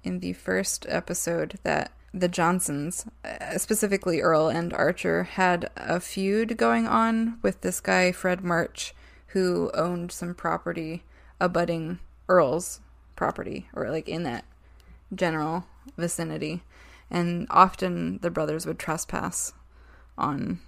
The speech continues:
Fred March's property, and he got tired of it, so tired of it, in fact, that he, uh, filed charges against Archer specifically, because I think Archer had shown him, like, a little bit of lip.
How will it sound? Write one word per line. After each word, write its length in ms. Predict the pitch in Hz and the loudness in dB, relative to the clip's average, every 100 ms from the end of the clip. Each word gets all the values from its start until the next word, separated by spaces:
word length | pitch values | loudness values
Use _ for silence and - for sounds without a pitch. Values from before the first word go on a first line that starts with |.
| - - | -20 -4
Fred 240 | 170 170 | -2 0
March's 360 | 160 170 - - | -4 -4 -8 -6
property, 440 | - - - - | -4 -4 -4 -2
and 100 | 175 | 0
he 120 | 175 | 0
got 260 | 170 165 - | 0 0 0
tired 320 | 175 175 170 | 2 4 4
of 140 | 165 | 2
it, 180 | 160 151 - - - | 0 -2 -6 -20 -10
so 160 | - 202 | 0 2
tired 320 | 190 185 180 | 6 6 6
of 80 | 175 | 4
it, 160 | 175 | 2
in 100 | 170 | 0
fact, 380 | 170 160 170 - | 0 0 0 -4
that 160 | - - | -6 -6
he, 420 | - 165 160 170 - - - | -6 -4 -4 -8 -14 -20 -10
uh, 180 | - 156 | -4 -4
filed 340 | - 170 160 170 | 0 2 2 0
charges 640 | 170 170 170 170 180 - - - - | 0 2 0 -2 -4 -8 -14 -20 -12
against 720 | 170 175 175 135 - - - - - - - | -4 -2 -2 -2 -6 -10 -12 -16 -20 -2 4
Archer 360 | 185 - 175 | 4 2 -4
specifically, 800 | 175 170 - 170 160 - 131 175 | -4 -6 -6 -4 -4 -4 -4 -4
because 260 | - - 196 | -4 2 4
I 80 | 214 | 4
think 180 | 254 165 | 4 6
Archer 300 | 175 - 175 | 4 2 -2
had 180 | 170 - - | -2 -4 -10
shown 380 | - - 175 175 | -6 -2 0 2
him, 200 | 170 175 | 0 0
like, 140 | 165 | -2
a 60 | 170 | 0
little 200 | 170 165 | 0 0
bit 100 | 160 | 0
of 100 | 151 | 0
lip. 300 | 156 - | 0 0